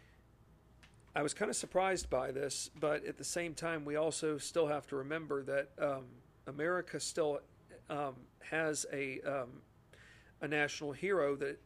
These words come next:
they are, that they've been looking up to since, um, eighteen oh six, and that was Meriwether Lewis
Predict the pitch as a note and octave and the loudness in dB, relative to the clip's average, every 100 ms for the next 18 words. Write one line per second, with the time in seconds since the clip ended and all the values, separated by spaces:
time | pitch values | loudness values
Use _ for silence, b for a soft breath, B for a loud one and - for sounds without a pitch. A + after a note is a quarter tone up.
0 | - - D3+ C#3+ D3 - - C#3+ C#3+ C#3+ | -16 -4 -2 0 -2 -8 -10 -4 -2 -2
1 | C#3+ C#3+ C#3+ D3 D#3+ - C#3+ C#3+ - C#3+ | -2 -2 -2 -2 -2 -2 -4 -2 -4 -4
2 | - - C#3+ B2+ - C#3+ C#3+ C3+ B2 - | -4 0 0 -2 -4 -6 -6 -8 -6 -2
3 | F#3 F3+ - C#3+ D3 C#3+ C#3 C#3+ D3 C#3 | 0 0 -2 -4 -4 -6 -2 0 2 2
4 | C#3 C#3 C3 D3 E3 D#3 - - | 0 0 -2 0 2 0 -4 -6